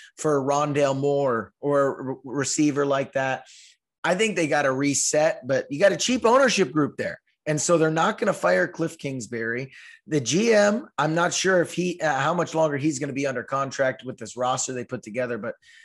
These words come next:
Kyler was just getting made fun of by the Vikings this past week. They put it to him, two interceptions. They're all making gaming memes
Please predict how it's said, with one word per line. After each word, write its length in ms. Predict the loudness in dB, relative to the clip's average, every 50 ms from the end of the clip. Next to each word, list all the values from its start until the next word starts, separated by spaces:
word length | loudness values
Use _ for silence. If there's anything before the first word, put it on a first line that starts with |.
| -20 _ _ -4
Kyler 540 | 0 2 2 4 4 4 4 4 4 2 0 -2
was 140 | -2 0 0
just 180 | 0 0 0 0
getting 340 | 0 0 0 -2 -4 -2
made 320 | 0 2 4 4 2 2 -2
fun 300 | -4 -2 0 0 2 2
of 180 | 0 0 0
by 160 | 0 0 0 0
the 80 | 0
Vikings 560 | -2 0 0 0 0 -2 -4 -8 -8 -8 -6
this 160 | -6 -6 -8 -6
past 380 | -4 -4 -4 -4 -6 -6 -6
week. 180 | -6 -6 -4 -2
They 140 | -4 -4 -4
put 300 | -4 -4 0 2 4 4
it 160 | 2 0 -2
to 240 | -4 -2 0 0 0
him, 160 | 0 -2 -4
two 220 | -4 -2 -2 0 2
interceptions. 800 | 0 0 0 -2 -2 0 0 0 0 -2 -4 -4 -6 -6 -8 -12 -16 -20 -20 -10 _
They're 140 | 2 4 4
all 160 | 4 4 4
making 420 | 2 2 0 0 -2 -2 -4 -4
gaming 640 | -2 -2 0 0 0 0 -2 -2 -2 -2 -2 -2 -2
memes 560 | -2 -2 -4 -4 -4 -4 -4 -4 -4 -6